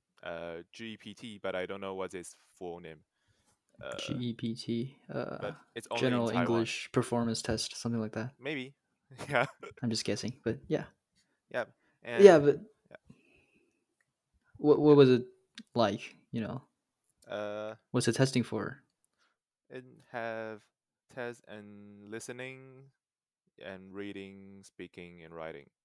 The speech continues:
Speaker 1: Yeah. Almost the
Speaker 2: Is it
Speaker 1: same.
Speaker 2: hard?
Speaker 1: It has different levels from
Speaker 2: Oh.
Speaker 1: easiest to most difficult one.
Speaker 2: Hardest?
Speaker 1: Yeah.
Speaker 2: Wh-, what's the hardest, like? Oh, did you take the hardest one?
Speaker 1: No, I have take the, uh,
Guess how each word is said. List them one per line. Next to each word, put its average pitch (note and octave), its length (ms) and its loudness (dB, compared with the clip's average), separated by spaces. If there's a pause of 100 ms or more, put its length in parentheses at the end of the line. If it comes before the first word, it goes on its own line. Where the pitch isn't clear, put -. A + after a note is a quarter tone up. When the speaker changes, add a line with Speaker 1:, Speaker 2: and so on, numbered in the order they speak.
Speaker 1:
Yeah. D#2 120 -10 (840)
Almost G#2+ 360 -14
the F#2+ 100 -12
Speaker 2:
Is B2 120 0
it B2 100 4
Speaker 1:
same. F#2+ 120 -10
Speaker 2:
hard? C3 360 -2 (800)
Speaker 1:
It B2 120 -10
has A2 400 -6
different G#2 320 -10
levels F2 580 -8
from E2+ 420 -14 (840)
Speaker 2:
Oh. A2+ 140 -6
Speaker 1:
easiest F#2+ 380 -10
to E2+ 240 -10 (460)
most F#2 300 -16
difficult E2+ 480 -14
one. - 80 -12
Speaker 2:
Hardest? A#2 420 -4 (440)
Speaker 1:
Yeah. F#2+ 220 -8
Speaker 2:
Wh-, - 340 -8
what's C3+ 260 0
the B2+ 120 0
hardest, B2+ 420 0
like? A#2 240 -4
Oh, C3 120 8
did B2 240 4
you B2 60 -4
take C3 200 2
the C3 100 0
hardest B2+ 300 -2
one? D#3+ 180 -4 (340)
Speaker 1:
No, C3 340 -8
I A2 140 -6
have A2+ 220 -6 (100)
take A2 300 -12
the, F#2 360 -8 (680)
uh, F#2+ 480 -6